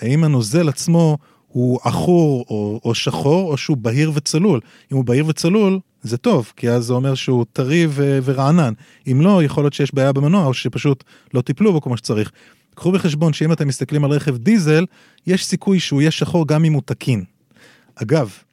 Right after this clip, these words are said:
אם הנוזל שאתם רואים במדיד מזכיר קצת טחינה, כנראה שיש בעיה רצינית במנוע, ולא בטוח שכדאי לגעת באוטו הזה. זהו,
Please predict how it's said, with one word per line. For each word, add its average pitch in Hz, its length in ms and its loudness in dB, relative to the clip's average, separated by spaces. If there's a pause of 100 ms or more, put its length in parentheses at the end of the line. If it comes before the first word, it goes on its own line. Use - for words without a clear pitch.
(360)
אם 190 120 2
הנוזל 160 500 2
שאתם 135 340 -2
רואים 135 320 2
במדיד 113 800 0 (280)
מזכיר 123 320 -2
קצת - 220 -6 (100)
טחינה, 190 380 2 (720)
כנראה 147 260 0
שיש 175 160 0
בעיה 131 280 0
רצינית 143 560 -2
במנוע, 131 600 0
ולא 127 600 -2
בטוח 170 240 -2
שכדאי 120 260 -2
לגעת 104 260 -2
באוטו 101 280 -6
הזה. 98 180 -10 (760)
זהו, 220 320 0